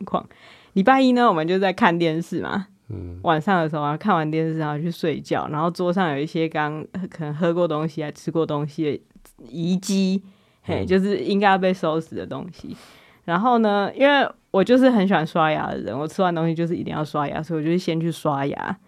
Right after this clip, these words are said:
Speaker 2: 嗯。
Speaker 1: 然后当我刷完牙再走出来的时候，我就发现客厅的灯已经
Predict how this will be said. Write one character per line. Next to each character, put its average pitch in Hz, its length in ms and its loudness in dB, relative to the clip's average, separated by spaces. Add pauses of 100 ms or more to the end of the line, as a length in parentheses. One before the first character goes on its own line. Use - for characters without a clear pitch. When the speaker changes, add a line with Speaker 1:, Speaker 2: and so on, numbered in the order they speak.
(220)
Speaker 2:
嗯。 98 280 -4 (200)
Speaker 1:
然 175 120 2
后 202 240 4 (600)
当 247 220 4
我 160 280 4 (380)
刷 190 220 2
完 151 180 4
牙 135 160 -2
再 220 180 2
走 139 240 -2
出 165 260 -4
来 - 180 -4
的 - 100 -8
时 - 140 -8
候， - 120 -8
我 - 60 -2
就 226 100 4
发 240 220 4
现 220 180 4
客 196 280 0
厅 170 180 0
的 151 80 -2
灯 151 260 -4
已 151 80 -4
经 147 200 -4